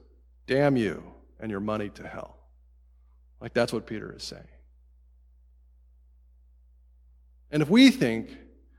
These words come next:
that we can purchase the Holy Spirit, man, or, or God's power, oh man, we're in, we're in trouble.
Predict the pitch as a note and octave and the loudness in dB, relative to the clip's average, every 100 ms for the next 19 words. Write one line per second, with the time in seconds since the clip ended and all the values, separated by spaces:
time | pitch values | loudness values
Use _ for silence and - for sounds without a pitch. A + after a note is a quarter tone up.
0 | _ _ _ C3+ E3 F3 D3+ - A3 A#3 | _ _ _ -2 0 0 -2 2 4 6
1 | G#3 - D#3+ E3 D#3+ G3+ F3+ F#3 D#3 - | 4 0 0 -2 -2 -2 0 0 -2 -10
2 | - - D3+ D#3+ E3 F3+ F3 - - F3+ | -10 -4 -2 0 2 2 2 -4 0 4
3 | F#3+ G#3+ A3+ - - - - - - - | 6 6 4 0 -10 -20 -20 -20 -20 -20
4 | _ _ - - - _ _ - B2 C3 | _ _ -20 -20 -20 _ _ -20 -18 -10
5 | C3 C#3+ C3+ D#3 - C#3+ D#3 D#3+ F3 - | -6 -2 0 0 0 -2 0 2 0 -2
6 | - | -8